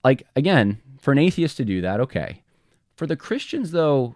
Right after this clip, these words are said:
who jump on this and wanna leave the door open for, "Well, that, that could be a right interpretation," I don't understand it. Maybe someone can explain it to me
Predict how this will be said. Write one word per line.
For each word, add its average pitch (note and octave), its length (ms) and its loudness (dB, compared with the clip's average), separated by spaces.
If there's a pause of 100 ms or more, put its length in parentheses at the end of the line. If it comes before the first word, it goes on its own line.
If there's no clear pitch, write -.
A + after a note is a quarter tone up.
(140)
who D3 100 -2
jump B2 420 -2
on G#2 240 0
this F2 240 -8
and A#2 140 -4
wanna C3+ 240 2
leave C#3 580 -2
the - 80 -4
door A#2+ 320 0
open F#2 320 -4
for, F#2 560 -4
"Well, - 120 -10
that, A2 200 -10
that F3+ 140 -6
could E3+ 120 -6
be C#3+ 80 0
a A#2+ 60 0
right A2 200 0
interpretation," G#2 840 -6 (320)
I - 80 -10
don't D#3+ 200 0
understand A2 580 -4
it. - 80 -10
Maybe F3 260 4
someone G3+ 240 -2
can E3 140 0
explain C3 400 -2
it A#2+ 100 0
to - 80 -6
me G2 240 0